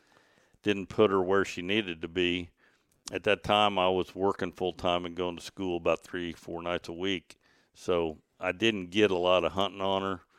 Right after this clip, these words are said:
And the fact that she won what she won was probably in spite of me instead of because of me. <clears throat> Um,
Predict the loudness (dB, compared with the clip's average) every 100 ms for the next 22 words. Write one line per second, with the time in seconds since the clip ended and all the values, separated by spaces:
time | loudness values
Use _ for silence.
0 | _ _ _ _ -8 -6 -6 -8 -12 _
1 | -8 -4 6 8 8 2 -10 -6 -4 0
2 | 0 0 -2 -4 -8 -4 0 2 0 -4
3 | -8 _ _ _ _ -10 -8 -8 -10 4
4 | 6 6 4 -2 -4 -8 2 6 6 4
5 | -4 -4 -4 -8 -6 -6 -6 -4 4 4
6 | 4 -2 -10 -10 -12 -18 -18 -16 -12 -4
7 | -2 -2 -6